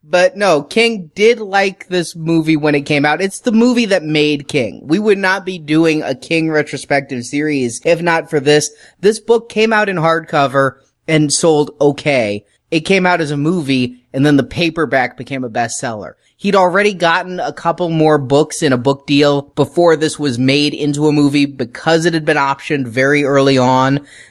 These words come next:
but he was not a best-selling author, and he very well could have gone the way of so many authors who get a couple books published and fade away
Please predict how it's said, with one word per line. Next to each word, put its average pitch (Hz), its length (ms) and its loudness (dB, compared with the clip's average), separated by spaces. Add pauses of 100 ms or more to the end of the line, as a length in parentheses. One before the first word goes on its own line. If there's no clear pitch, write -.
(140)
but 131 500 -2 (240)
he 143 220 -2
was 190 220 0
not 156 420 2
a 147 100 -6
best-selling 151 640 -2
author, 147 460 0
and 127 140 -2
he 143 140 0
very 151 340 2
well 170 200 2
could 165 140 -4
have 151 140 -6
gone 151 320 2
the 156 80 2
way 160 240 2
of 143 240 0
so 156 280 0
many 160 420 2
authors 160 520 0
who 156 80 -10
get 139 260 -4
a 143 60 -2
couple 139 300 -4
books 139 240 -4
published 147 440 -2
and 117 160 -4
fade 143 240 0
away 131 560 0